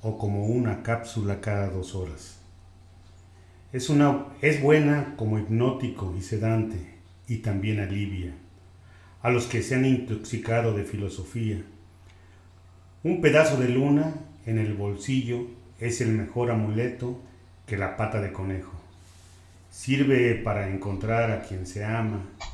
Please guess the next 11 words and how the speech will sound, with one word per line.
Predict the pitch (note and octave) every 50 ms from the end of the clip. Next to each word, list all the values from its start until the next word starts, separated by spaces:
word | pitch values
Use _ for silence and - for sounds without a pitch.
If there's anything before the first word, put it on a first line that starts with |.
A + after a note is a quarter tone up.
| - - - - - - -
para | G#2 G2+ G2+ G2
ser | - - A#2+ A#2 A2 G#2
rico | A#2+ B2+ B2+ B2 - A2 G#2 F#2+
sin | - - G#2+ G2+ F#2
que | - G2
nadie | F#2+ G#2 A2 A2 A2 G#2
lo | F#2 F#2+ -
sepa, | - - A2 G#2+ A2 - G2+ F#2 F#2 - - - - - - - - - - - - -
y | A2+ A2+
para | - A2+ G#2+ G#2 G2+ G2+ G2
alejar | G2 G2 - - B2+ B2 C3+ C3+ C3+ - - -